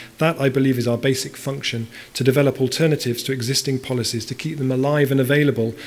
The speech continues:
until the politically impossible becomes the politically inevitable." You know, I'd cheer that bit 'cause that's Milton Friedman. But, uh, but there is something really important in there. And I think what we, what we're trying to do is to shift the way that we think about this. So at the moment,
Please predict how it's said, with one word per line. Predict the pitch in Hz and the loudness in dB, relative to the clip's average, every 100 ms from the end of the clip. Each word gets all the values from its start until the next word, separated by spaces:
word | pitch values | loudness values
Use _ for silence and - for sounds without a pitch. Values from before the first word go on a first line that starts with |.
| - - | -16 -8
until | 135 123 | -4 -2
the | 131 | -2
politically | 120 123 127 - 127 | -2 -4 -6 -6 -6
impossible | 120 - 165 117 113 110 - - | -4 -2 -2 0 -2 -2 -8 -6
becomes | 127 117 131 113 | -4 -2 -2 -2
the | 120 | -6
politically | 123 117 143 - 117 | -6 -6 -6 -4 -2
inevitable." | 120 120 - 107 98 101 - - - - - - - | -2 -4 -6 -8 -8 -12 -20 -20 -20 -20 -16 -8 -2
You | |
know, | 131 | 0
I'd | 135 127 | 0 -2
cheer | - 156 | 2 2
that | 120 117 | 2 -2
bit | 127 | -6
'cause | - | -6
that's | 123 135 | -6 -6
Milton | 139 123 120 | -4 -4 -4
Friedman. | 120 139 123 113 104 - - - - | -4 -2 -2 -4 -8 -12 -16 -16 -6
But, | - 135 | 2 4
uh, | 135 135 | 4 2
but | 165 | 4
there | 151 | 6
is | 180 - | 6 6
something | 170 156 | 0 0
really | 160 156 | 2 4
important | 143 147 214 143 | 2 2 0 2
in | 131 | 0
there. | 123 120 113 - - - | 0 -2 -4 -12 -18 -2
And | 160 | 4
I | 202 | 6
think | 220 196 | 6 4
what | 175 | 2
we, | 151 160 | 2 -2
what | 151 175 | 0 0
we're | 156 | 0
trying | - 202 233 | 0 2 2
to | 196 | 2
do | 156 139 | 2 2
is | 131 | 2
to | 135 | 0
shift | - - 233 - | 0 0 -2 -2
the | 180 | 2
way | 196 185 | 4 4
that | 165 | 2
we | |
think | 160 - 202 | 0 0 0
about | 156 135 123 120 | 0 -2 -2 -4
this. | 110 | -6
So | - 160 | -2 -2
at | 156 | 0
the | |
moment, | 170 208 226 151 131 | 2 4 6 4 0